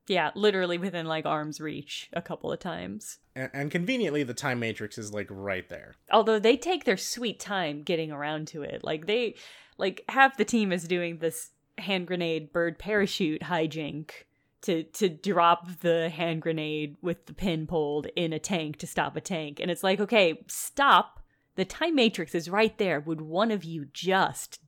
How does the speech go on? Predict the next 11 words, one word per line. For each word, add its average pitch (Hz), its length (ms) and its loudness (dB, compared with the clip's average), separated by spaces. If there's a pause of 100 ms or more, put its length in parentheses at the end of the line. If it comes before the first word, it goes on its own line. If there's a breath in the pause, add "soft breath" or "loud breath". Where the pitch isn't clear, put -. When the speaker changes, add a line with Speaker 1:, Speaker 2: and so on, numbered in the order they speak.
Speaker 1:
do 214 240 2
the 180 120 4
thing?" 170 560 2 (340)
Speaker 2:
I 131 140 4
don't 233 200 0
think - 280 -4
any 123 260 -2
of 104 140 -4
them, 95 340 -6
until 110 580 -6
Cassie, 110 800 -4